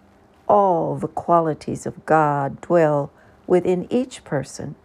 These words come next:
awaiting full awareness.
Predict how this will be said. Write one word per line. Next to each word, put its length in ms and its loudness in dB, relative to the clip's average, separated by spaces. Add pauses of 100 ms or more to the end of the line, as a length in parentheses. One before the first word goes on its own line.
(880)
awaiting 720 2 (100)
full 600 -4
awareness. 800 -6